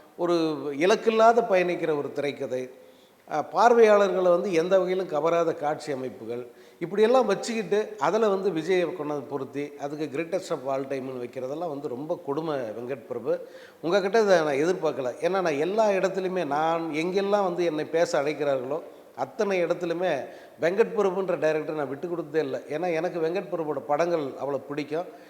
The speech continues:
நான் அத்தனை படங்கள் பார்த்துருக்கேன். இந்த கடைசியா அவர் பண்ண ஒரு படத்தை தவிர மீதி எல்லா படமுமே வந்து பொழுதுபோக்கு, அது உச்சகட்டமா இருக்கும். ரொம்ப நல்லா இருக்கும்.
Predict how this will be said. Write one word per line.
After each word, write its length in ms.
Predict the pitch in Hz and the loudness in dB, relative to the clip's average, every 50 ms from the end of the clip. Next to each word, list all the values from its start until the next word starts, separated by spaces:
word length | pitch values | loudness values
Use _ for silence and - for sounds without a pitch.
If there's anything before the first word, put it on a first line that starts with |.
| - - - - | -20 -20 -20 -18
நான் 280 | - 123 139 170 202 226 | -8 -2 2 4 4 4
அத்தனை 320 | 208 220 - 226 220 214 | 2 2 2 2 2 2
படங்கள் 340 | 160 180 196 214 226 233 220 | 4 2 4 4 4 4 2
பார்த்துருக்கேன். 640 | 208 - 190 180 175 147 170 156 135 131 156 170 180 - - - - - - - - | 2 2 2 2 2 0 -2 -4 -2 0 0 -2 -2 -4 -10 -14 -18 -20 -14 -8 -4
இந்த 320 | 156 165 185 175 175 160 127 | -2 0 4 4 4 4 4
கடைசியா 320 | 156 175 208 214 - 240 | 2 2 2 4 4 6
அவர் 300 | 233 220 214 208 190 - | 6 6 6 4 2 2
பண்ண 400 | - 185 180 190 185 175 165 165 - | 0 0 2 2 2 2 2 0 0
ஒரு 160 | 151 156 156 | 0 0 0
படத்தை 340 | 151 165 170 196 180 202 190 | 2 0 0 0 0 0 0
தவிர 220 | - 185 185 196 | 2 2 2 2
மீதி 200 | 185 175 170 156 | 2 0 -2 -2
எல்லா 260 | 147 147 156 170 175 170 | -2 -2 0 2 2 0
படமுமே 340 | - - 147 156 160 156 | 0 -2 -4 -4 -2 -2
வந்து 340 | 160 175 170 151 151 156 135 | -2 -4 -4 -4 -4 -6 -8
பொழுதுபோக்கு, 960 | 131 - - 160 185 214 233 233 190 175 175 160 - - 165 180 180 - - - - - - - - | -8 -8 -2 0 0 2 2 0 -2 -2 -4 -6 -6 -6 -6 -6 -6 -8 -14 -20 -20 -20 -20 -14 -8
அது 220 | - 147 143 143 | -6 -4 -4 -4
உச்சகட்டமா 580 | 139 147 - 180 180 175 156 170 160 165 160 143 | -4 -2 0 0 0 0 0 -2 -2 -4 -4 -4
இருக்கும். 220 | 127 104 107 113 - - | -6 -6 -10 -12 -10 -10
ரொம்ப 260 | 143 156 185 208 214 | -10 -8 -6 -4 -4
நல்லா 260 | 185 156 147 151 151 | -4 -2 -2 -2 -2
இருக்கும். 240 | 143 123 107 110 | -2 -4 -6 -12